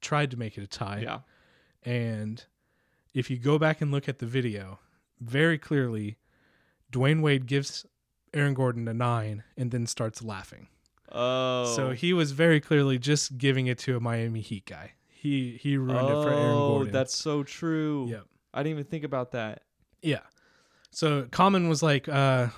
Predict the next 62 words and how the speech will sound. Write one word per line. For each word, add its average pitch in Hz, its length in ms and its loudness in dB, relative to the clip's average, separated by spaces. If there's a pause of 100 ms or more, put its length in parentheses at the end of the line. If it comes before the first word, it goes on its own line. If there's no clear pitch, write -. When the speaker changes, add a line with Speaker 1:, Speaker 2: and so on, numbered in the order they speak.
(100)
Speaker 1:
"We 143 140 4
were 156 60 6
supposed 165 320 2
to - 40 -4
make 151 200 0
it 135 60 -2
a 131 40 0
tie. 135 280 2
No 135 120 2
one 127 160 0
knows 123 160 0
what 117 140 -2
happened. 107 420 -6
But 110 100 -6
if 117 160 -8
all 143 120 2
you 151 40 4
have 156 120 2
to 143 40 -10
do 135 100 0
is 120 120 -2
watch 123 160 0
that 127 100 -2
video 117 260 -2
one 110 180 -2
Speaker 2:
Yeah. 107 60 -4
Speaker 1:
time." 101 300 -10 (420)
And 123 140 -2
Dwayne 147 220 4
Wade 131 140 4
is 120 160 -4 (120)
clearly 147 400 4
laughing. 117 480 -4
<laughs> - 60 -20 (220)
Speaker 2:
Oh, 226 140 0
why'd 143 340 0
they 285 100 0
have 277 120 -2
a 240 60 -2
Miami 185 400 -2
guy 190 180 -2
guard 143 400 0
or 147 220 -2
judging 139 500 -4
a 110 320 -4
Speaker 1:
From 139 300 0
Chicago. 143 480 0
Speaker 2:
contest? 127 240 -6 (100)
Speaker 1:
So 110 400 -8 (460)
Speaker 2:
Man, 147 360 -14 (120)
whack. 123 380 -8 (500)
Speaker 1:
yeah, 127 260 2
they 156 160 6
need 214 140 6
to, 147 260 2
they 160 80 0
need 170 160 2
to 147 60 0
figure 120 240 -2
out 110 120 -6
something 113 320 -10
for 107 380 -10